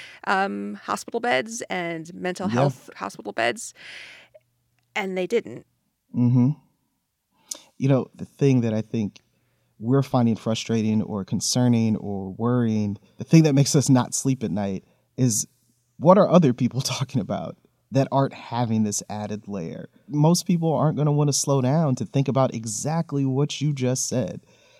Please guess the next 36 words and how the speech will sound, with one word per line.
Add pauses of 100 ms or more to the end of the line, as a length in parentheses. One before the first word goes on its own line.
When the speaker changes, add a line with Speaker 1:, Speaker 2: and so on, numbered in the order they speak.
(120)
Speaker 2:
how
it
could
be
emblematic
of,
like, (600)
issues
that
are
higher
up, (180)
right? (560)
But
the
easiest
way
to
talk
about
this
or
digest
it
for
a
lot
of
people
is
just
to
be
like,
you
know,